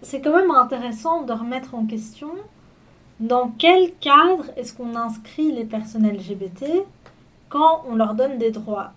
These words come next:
Donc les droits qu'on a en Belgique, c'est le droit à se marier. Et en Belgique, le mariage, c'est une institution, euh, catholique, premièrement.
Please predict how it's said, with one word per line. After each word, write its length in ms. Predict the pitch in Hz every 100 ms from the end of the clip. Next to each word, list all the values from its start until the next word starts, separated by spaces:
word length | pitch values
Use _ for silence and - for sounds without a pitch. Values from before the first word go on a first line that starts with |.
| -
Donc 220 | 214 -
les 80 | 214
droits 520 | 202 175 269 269 226 - - _ _
qu'on 240 | 208 202
a 200 | 214 202 208
en 80 |
Belgique, 540 | 196 196 180 285 339 -
c'est 220 | - -
le 160 | 240 240
droit 340 | 220 220 208 -
à 140 | 233 220
se 140 | 220
marier. 640 | 202 175 185 196 247 359 392 - _ _ _ _ 208
Et 200 | 202 202
en 80 | 208
Belgique, 640 | 196 190 185 247 247 -
le 80 | 208
mariage, 420 | 202 185 214 214
c'est 160 | - 208
une 140 | 202
institution, 760 | 196 180 - 180 - - 220 214
euh, 180 | 196 190 185
catholique, 680 | 208 175 185 190 330 - - - - - - - - -
premièrement. 720 | - 208 196 180 196 233 415